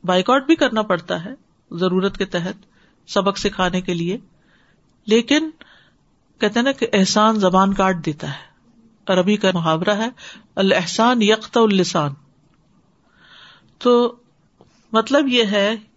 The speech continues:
کہ ان کی ہدایت کی دعا بھی کرنی چاہیے، ان کے ساتھ حسن سلوک کرنا چاہیے اور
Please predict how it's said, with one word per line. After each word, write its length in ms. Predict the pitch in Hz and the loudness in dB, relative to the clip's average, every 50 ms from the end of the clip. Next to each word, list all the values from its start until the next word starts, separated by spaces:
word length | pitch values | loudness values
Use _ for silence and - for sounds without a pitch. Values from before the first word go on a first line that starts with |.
| _ - | _ -2
کہ 140 | - 208 202 - | 0 0 0 0
ان 220 | - 226 240 233 220 | 2 2 2 2 2
کی 220 | - 240 220 214 | 0 0 2 2
ہدایت 340 | 185 190 180 180 196 185 - | 4 4 4 2 2 0 -2
کی 120 | - 226 | -4 0
دعا 240 | 196 185 185 185 180 | 2 2 4 4 2
بھی 120 | 170 202 | 0 0
کرنی 300 | 196 214 220 208 226 220 | 0 0 2 2 2 0
چاہیے، 340 | 220 - 240 220 226 233 277 311 - _ _ _ _ _ _ _ - - - - _ _ _ - | 0 0 -2 -2 -2 -2 -6 -8 -12 _ _ _ _ _ _ _ -20 -20 -20 -20 _ _ _ 0
ان 200 | 226 226 233 226 | 2 2 2 2
کے 120 | - 240 | 0 0
ساتھ 320 | 226 - 233 226 214 - | 0 2 2 2 2 2
حسن 240 | 214 208 - 220 214 | 0 0 2 2 0
سلوک 380 | 202 - 185 175 185 190 175 - | 0 2 2 2 2 0 0 0
کرنا 260 | 214 202 208 214 220 | 0 0 0 0 -2
چاہیے 400 | 214 - 214 208 214 226 262 311 - _ _ _ _ _ _ _ _ _ | -2 -2 -2 -2 -2 -4 -6 -6 -8 _ _ _ _ _ _ _ _ _
اور 140 | - 269 | 0 0